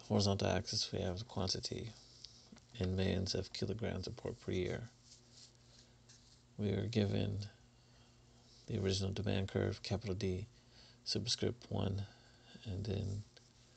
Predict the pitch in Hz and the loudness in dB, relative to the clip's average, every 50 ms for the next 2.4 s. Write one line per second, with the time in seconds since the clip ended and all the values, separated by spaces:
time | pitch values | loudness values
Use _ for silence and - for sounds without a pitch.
0 | - - - - - - - - - - - - - - 107 113 113 117 113 110 | -20 -20 -20 -20 -20 -20 -20 -20 -20 -16 -12 -10 -8 -6 -6 -6 -6 -4 -2 2
1 | 110 101 101 98 98 98 - - 92 98 101 101 117 - - - - 107 104 117 | 2 4 4 4 2 0 0 0 0 0 0 -2 -2 -2 0 2 2 2 2 2
2 | 123 - - - - - - - | 0 0 0 0 0 -2 -2 -4